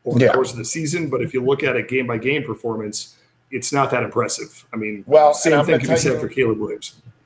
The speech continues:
Speaker 2: I'm gonna tell you for the other, uh, playoff game, uh, to your point about, um, about Max Duggan.
Speaker 1: Mm-hmm.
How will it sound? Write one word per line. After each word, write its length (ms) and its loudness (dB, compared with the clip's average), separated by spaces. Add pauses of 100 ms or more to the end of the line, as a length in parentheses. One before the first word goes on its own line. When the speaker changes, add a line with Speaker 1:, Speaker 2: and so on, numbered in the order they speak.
(160)
Speaker 2:
I'm 80 -8
gonna 140 -4
tell 180 2
you 140 -4
for 160 -6
the 160 0
other, 260 2 (460)
uh, 340 0
playoff 380 2
game, 340 -6 (640)
uh, 420 0 (320)
to 80 -18
your 140 -6
point 380 -2
about, 440 4 (1300)
um, 440 -2
about 260 2
Max 300 -2
Duggan. 420 0 (320)
Speaker 1:
Mm-hmm. 340 4